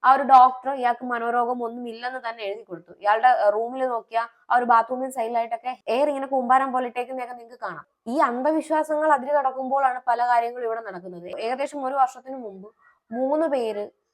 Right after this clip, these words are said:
അ-, അത്യാവശ്യം വിദ്യാഭ്യാസമുള്ള മൂന്ന് പേര് ആത്മഹത്യ ചെയ്ത കാര്യം അറിയാം. അവരുടെ ചാറ്റ് ഹിസ്റ്ററി ആണെങ്കിലും അതേപോലെ സെർച്ച് ഹിസ്റ്ററി ആണെങ്കിലും ഒക്കെ സെർച്ച് ചെയ്തപ്പോൾ കൂടുതലും മനസ്സിലാക്കാൻ കഴിഞ്ഞത് ഇവര്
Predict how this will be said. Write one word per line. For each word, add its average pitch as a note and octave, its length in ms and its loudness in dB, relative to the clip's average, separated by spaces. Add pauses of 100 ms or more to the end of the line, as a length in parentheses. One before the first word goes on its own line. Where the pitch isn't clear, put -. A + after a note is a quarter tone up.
(140)
അ-, G3+ 180 -4
അത്യാവശ്യം A3+ 400 -6
വിദ്യാഭ്യാസമുള്ള A#3 880 0
മൂന്ന് A3+ 340 -6
പേര് G#3+ 240 -6
ആത്മഹത്യ G3+ 600 -6
ചെയ്ത G#3+ 220 -6
കാര്യം F#3 320 -2
അറിയാം. C#3 200 -16 (340)
അവരുടെ B3+ 380 2 (240)
ചാറ്റ് A3+ 260 4
ഹിസ്റ്ററി B3 380 -4
ആണെങ്കിലും G3+ 580 -4
അതേപോലെ G#3+ 380 -2
സെർച്ച് A3 340 -12
ഹിസ്റ്ററി A3+ 300 -8
ആണെങ്കിലും A3 380 -4
ഒക്കെ G#3+ 200 -8
സെർച്ച് G3 320 -12
ചെയ്തപ്പോൾ F3 460 -10 (120)
കൂടുതലും C4+ 480 0
മനസ്സിലാക്കാൻ A#3+ 600 0
കഴിഞ്ഞത് G3 440 -6 (1040)
ഇവര് C#4+ 280 2